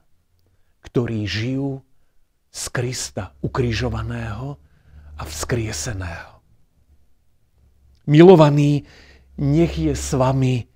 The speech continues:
náš Pán. Jemu nech je vzdávaná naša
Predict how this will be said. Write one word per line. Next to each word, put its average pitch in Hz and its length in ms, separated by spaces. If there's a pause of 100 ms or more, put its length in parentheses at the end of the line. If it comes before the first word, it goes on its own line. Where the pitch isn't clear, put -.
(300)
náš 98 400
Pán. 87 320 (880)
Jemu 175 560
nech 143 320
je 123 160
vzdávaná 135 880 (320)
naša 123 480